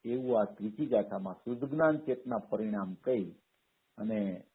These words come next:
કારણ પરમાત્મા છે એમાં એક કારણ શુદ્ધ પર્યાયનો ધ્વનિ શુદ્ધ જ્ઞાન ચેતના પરિણામ રૂપે અંદરમાં પડેલો છે એવો ધ્વનિ ત્રીજી ગાથાથી ચાલુ કરે છે પદ્મ પ્રસ્તુતધારી દેવ.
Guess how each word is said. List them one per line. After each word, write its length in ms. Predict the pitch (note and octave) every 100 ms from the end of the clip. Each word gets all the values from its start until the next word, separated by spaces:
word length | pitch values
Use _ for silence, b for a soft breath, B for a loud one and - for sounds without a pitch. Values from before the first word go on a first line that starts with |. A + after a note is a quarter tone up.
| _ _ _
કારણ 380 | F#2+ F#2 G#2+ D3
પરમાત્મા 680 | D3+ A#2+ A#2+ A2+ G#2 G#2+ F#2+
છે 280 | - G#2 F#2 E2+ - _ _ _ _ _ A2
એમાં 600 | A#2 B2+ A2+ F#2+ F2 - _
એક 140 | A#2 - -
કારણ 380 | G#2 A2+ D3 D#3
શુદ્ધ 260 | D#3+ D3+ -
પર્યાયનો 460 | A#2+ A#2 A2+ A2
ધ્વનિ 440 | G2+ F#2+ G#2 A#2+ F2 E2 _ _ _ _ _
શુદ્ધ 180 | C3 B2
જ્ઞાન 260 | D3+ D#3 D3
ચેતના 420 | - A#2+ - A#2
પરિણામ 520 | G#2 G#2+ A2 B2 C3
રૂપે 220 | A2+ G#2+ G#2
અંદરમાં 460 | G2+ G#2 G#2 G2
પડેલો 340 | G#2 A#2+ A#2+ F#2
છે 220 | - F2 E2+ - _ _ _
એવો 200 | A#2 D3 D3
ધ્વનિ 320 | G#2 A2+ A2
ત્રીજી 360 | G2+ A2 C3 C3
ગાથાથી 480 | A#2+ G#2 G2+ -
ચાલુ 320 | F#2 F2 F2 E2
કરે 260 | E2+ E2
છે 140 | - E2
પદ્મ 320 | - D2 D2
પ્રસ્તુતધારી 760 | - - - D#2 D#2 - - _
દેવ. 200 | _ -